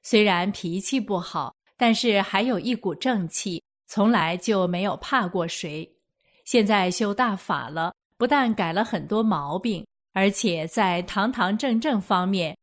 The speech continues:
更有底气了。虽然语气是硬了点，用词上粗糙了点，但话糙理不糙，一句话就把他们连自己都不相信的事的本质说出来了。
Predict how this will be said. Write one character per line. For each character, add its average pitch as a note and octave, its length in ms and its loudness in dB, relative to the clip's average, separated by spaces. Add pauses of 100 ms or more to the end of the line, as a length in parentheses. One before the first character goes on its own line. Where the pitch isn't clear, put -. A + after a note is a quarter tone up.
更 D4 200 2
有 F3+ 180 4
底 F3+ 280 -4
气 G3+ 340 -2
了。 D#3+ 200 -6 (640)
虽 A3+ 180 4
然 G3+ 280 4
语 F3 160 -2
气 A#3 380 2
是 G3 240 2
硬 A#3+ 240 0
了 E3+ 160 0
点， - 380 -8 (240)
用 C#4 220 4
词 F#3+ 320 -2
上 F#3+ 360 0
粗 B3 240 -6
糙 A#3+ 320 -2
了 A3+ 160 0
点， - 320 -6 (460)
但 F#3 280 2
话 A#3+ 320 -2
糙 G3+ 400 0
理 F#3+ 240 -6
不 B3 160 -4
糙， E3+ 440 -6 (420)
一 A3+ 160 2
句 C#4 200 0
话 B3+ 340 2
就 G#3 180 0
把 E3 180 2
他 G3+ 200 0
们 F#3 260 0
连 F#3+ 240 0
自 C4+ 180 -4
己 F3+ 180 -4
都 G3 200 -2
不 G#3 120 -2
相 B3 320 0
信 B3 200 0
的 F#3+ 120 0
事 B3+ 260 -2
的 F#3 100 -2
本 D3 320 -6
质 A#3+ 320 -2
说 F#3 280 0
出 G3 200 -4
来 D3 260 -6
了。 D3+ 260 -8